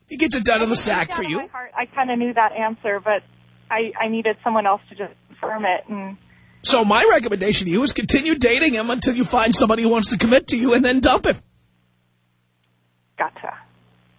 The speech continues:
Speaker 2: Thanks, Tom.
Speaker 1: You know, he fulfills some purpose in your life. Enjoy that part of it.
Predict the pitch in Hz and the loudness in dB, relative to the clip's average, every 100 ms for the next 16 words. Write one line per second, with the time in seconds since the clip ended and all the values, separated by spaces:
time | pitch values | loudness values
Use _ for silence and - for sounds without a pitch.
0 | _ _ _ _ _ _ _ _ 294 381 | _ _ _ _ _ _ _ _ -4 -4
1 | - 285 240 277 339 311 262 269 254 180 | -2 2 2 2 2 4 6 4 2 2
2 | 226 233 220 196 196 254 254 180 190 - | 2 2 0 0 0 0 0 -2 -2 -2
3 | 190 170 147 151 208 - - - _ _ | 0 -2 -2 0 2 0 -4 -16 _ _
4 | _ _ _ - 247 190 175 175 202 233 | _ _ _ -8 -4 0 2 2 2 0
5 | - 247 156 - - - | 2 0 0 -10 -20 -20